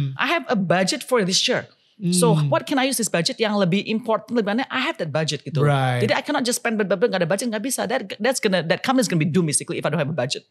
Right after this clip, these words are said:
Speaker 1: Gua soalnya ngelihatnya gini. I-, ini, ini yang menarik ya. Eh, eh, you can, but you choose not to.
Speaker 2: Yes.
Speaker 1: Nah, itu, itu.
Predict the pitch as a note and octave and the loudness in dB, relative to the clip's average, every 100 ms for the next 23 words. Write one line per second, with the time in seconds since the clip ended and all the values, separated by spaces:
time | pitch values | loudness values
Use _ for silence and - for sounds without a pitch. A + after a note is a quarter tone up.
0 | - B2+ D3 D#3 G3+ G#3 G#3+ - - E3 | -10 -4 2 4 4 2 0 -4 -6 -2
1 | D#3 D#3 G3 F3+ D3+ D#3 F#3 D3+ B2+ B2 | 0 0 -2 -2 -2 -2 -4 -6 -6 -12
2 | _ _ F3+ G#3 A3+ G#3 A3 G#3 G#3 D#3+ | _ _ 2 2 4 4 4 4 6 6
3 | D#3+ D3+ C3 C3 C3+ - _ _ _ _ | 4 2 0 -2 -4 -10 _ _ _ _
4 | - E2+ - _ _ _ _ _ - D#3+ | -8 -8 -10 _ _ _ _ _ -2 0
5 | D#3+ D#3 D3+ D3+ E3 F#3+ E3 D#3+ C#3+ F3 | 2 2 0 -2 0 0 0 0 2 0
6 | C4 - _ _ _ - C#3 E3 D#3+ D#3 | -4 -16 _ _ _ -6 -2 0 0 -2
7 | - E3+ - D3 C#3 C#3+ A2 - _ - | -2 -2 -2 -4 -4 -4 -6 -8 _ -2
8 | E3 B2+ D3 A2+ - E3 F3 F3 D#3+ | 0 2 2 0 -2 0 2 4 4